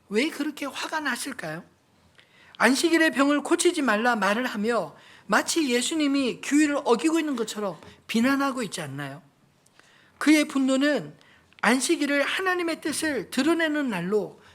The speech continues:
이해하기보다는 규칙을 지키는 날로만 축소시킨 데 그 원인이 있습니다. 그는 안식일을 통해 사람들에게 자유와 쉼을 주시려는 하나님의 마음을 전혀 이해하지 못했습니다.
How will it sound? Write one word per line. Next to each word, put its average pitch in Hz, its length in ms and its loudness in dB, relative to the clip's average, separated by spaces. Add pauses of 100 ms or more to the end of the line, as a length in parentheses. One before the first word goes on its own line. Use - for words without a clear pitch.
(100)
이해하기보다는 220 1000 0 (480)
규칙을 349 500 4
지키는 330 460 -2
날로만 247 600 0 (340)
축소시킨 359 840 -2
데 170 300 -8 (240)
그 226 180 -6
원인이 220 440 -2
있습니다. 135 520 -10 (960)
그는 320 260 6
안식일을 311 560 4
통해 269 460 2 (320)
사람들에게 285 720 0
자유와 277 420 2
쉼을 370 380 2
주시려는 233 760 0 (220)
하나님의 359 560 0
마음을 185 600 -2 (220)
전혀 277 320 0
이해하지 262 440 0
못했습니다. 165 680 -6